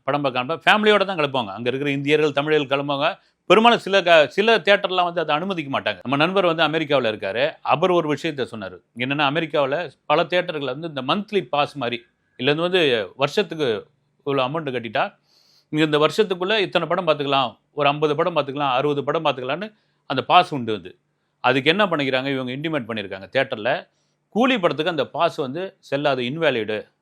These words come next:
நீங்க வந்து கவுண்டர்ல இருந்து தான் டிக்கெட் எடுக்கணும், இல்லைன்னா ஆன்லைன்ல புக் பண்ணி தான் படம் பார்க்க வரணும்னு பொழுது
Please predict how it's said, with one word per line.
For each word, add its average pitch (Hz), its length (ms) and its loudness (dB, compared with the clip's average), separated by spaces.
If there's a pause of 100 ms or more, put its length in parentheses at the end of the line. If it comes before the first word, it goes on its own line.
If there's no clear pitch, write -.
(120)
நீங்க 123 220 -4
வந்து 143 160 -6
கவுண்டர்ல 156 460 -2
இருந்து 110 160 -8
தான் 127 120 -8
டிக்கெட் 123 240 -8
எடுக்கணும், 98 340 -10 (340)
இல்லைன்னா 147 200 0
ஆன்லைன்ல 147 380 0
புக் 117 200 -12
பண்ணி 113 140 -10
தான் 113 140 -6
படம் 117 220 -6
பார்க்க 98 240 -4
வரணும்னு 101 360 -14
பொழுது 107 260 -8